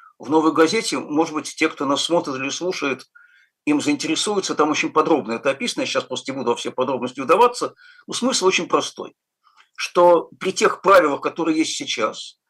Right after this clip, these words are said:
при том минимально допустимом проценте брака, который есть сейчас, это вообще, э, с-, сделать настолько сложно,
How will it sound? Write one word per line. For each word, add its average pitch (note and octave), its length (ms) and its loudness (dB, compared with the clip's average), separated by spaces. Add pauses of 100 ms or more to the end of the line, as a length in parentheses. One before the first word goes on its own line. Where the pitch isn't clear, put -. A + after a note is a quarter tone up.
(260)
при D#3 100 0
том G#3 460 2
минимально F3+ 500 6
допустимом E3 560 -2
проценте D#3+ 460 0
брака, D#3 360 4
который C#3+ 360 -6
есть C3 260 -6
сейчас, - 580 2 (600)
это G#3 180 2
вообще, A3+ 720 4
э, D3 60 -4
с-, C#3 720 -4
сделать F#3+ 480 2
настолько E3+ 600 0
сложно, F3 720 2